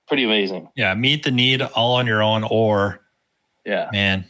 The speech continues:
Speaker 2: pay, take a big chunk at it, or be a
Speaker 1: Yep.
Speaker 2: contributor to,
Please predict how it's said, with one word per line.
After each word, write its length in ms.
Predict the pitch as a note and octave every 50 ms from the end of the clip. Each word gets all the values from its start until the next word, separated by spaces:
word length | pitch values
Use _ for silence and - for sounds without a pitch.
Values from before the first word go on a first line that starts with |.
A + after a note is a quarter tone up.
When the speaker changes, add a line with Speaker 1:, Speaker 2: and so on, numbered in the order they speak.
| _ _ _ _
Speaker 2:
pay, 160 | - A2+ G#2+
take 320 | - - - - A2 G#2+
a 40 | A2 G2+
big 240 | G#2+ A2+ G#2+ G2+
chunk 320 | - - A#2+ A#2 A#2+ A#2 -
at 240 | A#2 A2+ A2 A2 A2
it, 120 | A2 G#2
or 380 | G#2+ G2 G2 F#2+ F#2+ G2 G2 - _ - _ _ _ _ _
be 100 | - A2+
a 60 | A2
Speaker 1:
Yep. 80 | A2+ B2+
Speaker 2:
contributor 520 | A#2 G2+ - - - A#2 A2+ A2 G#2+ G2+
to, 540 | F#2+ - - - G#2+ G#2 G#2 G#2 G2 F#2+ F2+